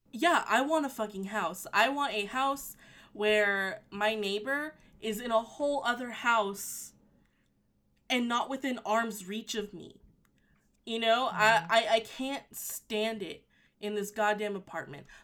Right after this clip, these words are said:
Speaker 1: The walls are thin. We have hardwood flooring, so you can hear everything. I can hear when my upstairs neighbor has cleaning day and she's playing Taylor Swift super loud.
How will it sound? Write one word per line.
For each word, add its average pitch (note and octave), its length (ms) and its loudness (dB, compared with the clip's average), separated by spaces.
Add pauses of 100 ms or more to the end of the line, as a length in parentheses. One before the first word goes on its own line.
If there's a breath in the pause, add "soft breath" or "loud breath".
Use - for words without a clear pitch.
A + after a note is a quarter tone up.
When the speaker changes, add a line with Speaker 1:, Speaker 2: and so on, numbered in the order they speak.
(120 loud breath)
Speaker 1:
The G3 80 -2
walls G3+ 320 2
are C4 100 -4
thin. B3+ 380 -6 (260 loud breath)
We G#3 120 -2
have G3 80 -2
hardwood A#3 480 0
flooring, C4 640 -6 (320 soft breath)
so - 160 -8
you B3+ 60 -4
can B3+ 140 -6
hear B3 320 -6
everything. G3+ 840 -2 (320 loud breath)
I D4+ 140 0
can A4 180 -2
hear D#4 440 -2
when B3 180 -4
my B3 120 0
upstairs A#3+ 500 -4
neighbor A3 420 -2
has A#3 260 -2
cleaning D4+ 440 -6
day E3+ 300 -8 (220 loud breath)
and G#3+ 120 -8
she's B3 160 -8
playing B3+ 320 -4
Taylor C4 300 -6
Swift C4 440 -6
super A3+ 400 -8
loud. C4+ 400 0